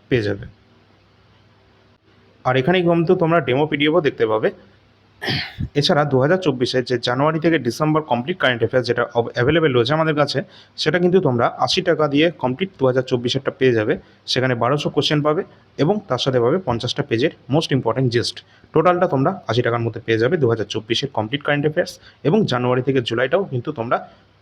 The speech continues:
যে কোনো মাসের কুড়ি টাকা per month পেয়ে যাবে। আর কারেন্ট অ্যাফেয়ার্স নিয়ে চিন্তার কিছু নেই, কারণ এখান থেকে প্রশ্ন পড়বে আর এখান থেকেই তোমরা কমন পাবে, টেনশন কিছু নেই। আর এখানে গ্র্যাজুয়েট লেভেলে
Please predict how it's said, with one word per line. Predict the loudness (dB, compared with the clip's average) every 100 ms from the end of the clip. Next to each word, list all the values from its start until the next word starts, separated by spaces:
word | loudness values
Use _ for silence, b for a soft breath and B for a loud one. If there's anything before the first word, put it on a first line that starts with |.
| -4
যে | -2
কোনো | 2 2
মাসের | 2 0 -2 -4
কুড়ি | -4 -2
টাকা | 0 -2 -2
per | -2 0
month | -2 -6 -4
পেয়ে | -2
যাবে। | -2 -6 -18 -20 _ _ _ _ _ _ _ _ _ _ _ _ _ _ _ _ _ _
আর | -6
কারেন্ট | 2 2 4
অ্যাফেয়ার্স | 4 4
নিয়ে | 4 2
চিন্তার | 0 0 0 0
কিছু | 0 0
নেই, | 0 -2 -2
কারণ | 0 2
এখান | 2 2
থেকে | 2
প্রশ্ন | 0 0 -2 -2
পড়বে | -2 -2 -4 -2
আর | -2
এখান | 0 0
থেকেই | 0 0
তোমরা | -2 -4
কমন | -2 -2 0
পাবে, | -2 -4
টেনশন | -6 -4 -4 -4
কিছু | -6
নেই। | -8 -10 b b b b _
আর | -6 -2
এখানে | 0 2 2
গ্র্যাজুয়েট | 2 4 4
লেভেলে | 4 4